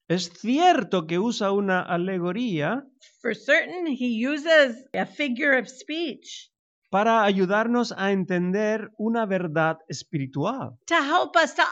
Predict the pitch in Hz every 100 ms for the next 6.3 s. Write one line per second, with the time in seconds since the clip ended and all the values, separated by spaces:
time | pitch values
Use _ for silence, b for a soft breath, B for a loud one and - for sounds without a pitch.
0 | - 311 254 311 277 - - 302 285 254
1 | 214 - _ - 240 226 - - - 311
2 | 294 269 233 - 233 196 - 233 220 170
3 | 160 _ _ - 196 196 220 - 226 302
4 | 330 - 254 214 208 185 151 208 226 127
5 | - _ _ 190 185 190 214 330 330 -
6 | 269 214 151